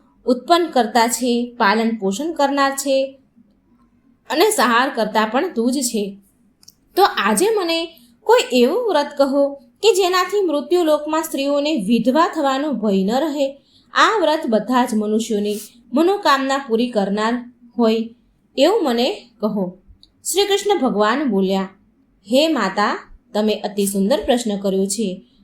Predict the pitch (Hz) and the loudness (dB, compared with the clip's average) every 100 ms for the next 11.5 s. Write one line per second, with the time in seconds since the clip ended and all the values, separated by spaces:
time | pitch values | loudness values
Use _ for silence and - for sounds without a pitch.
0 | _ 302 427 480 349 339 349 - 320 - | _ 2 2 4 0 0 -2 0 0 0
1 | 233 208 214 226 320 262 214 214 247 339 | 0 0 2 0 0 0 0 0 -4 -2
2 | 196 196 220 202 202 202 202 196 196 392 | -4 -2 -2 -2 -2 -2 0 0 0 -4
3 | 285 196 262 - 202 196 - _ _ _ | -2 -4 -4 -4 -6 -6 -14 _ _ _
4 | - 403 403 427 392 359 359 370 302 214 | -2 0 2 2 2 0 0 -2 0 0
5 | 214 359 359 294 254 285 285 - 226 233 | 0 -2 0 0 0 -2 -4 -6 -4 0
6 | 226 233 220 202 - 359 453 - 262 247 | 0 0 -2 -2 -2 0 0 0 -2 0
7 | 254 247 262 240 220 254 - 208 196 302 | 0 -2 -2 0 0 -2 -4 -4 -2 -2
8 | - 196 190 185 185 - - - 220 208 | -2 -2 -2 -4 -8 -16 -20 -4 0 2
9 | 202 196 202 208 226 233 240 226 202 185 | 0 -2 -2 0 0 0 -2 -2 -2 -2
10 | 214 185 190 185 180 190 190 208 202 247 | -2 -2 -2 -4 -4 -6 -6 -8 -4 -2
11 | 302 302 277 277 | -2 -2 -2 -4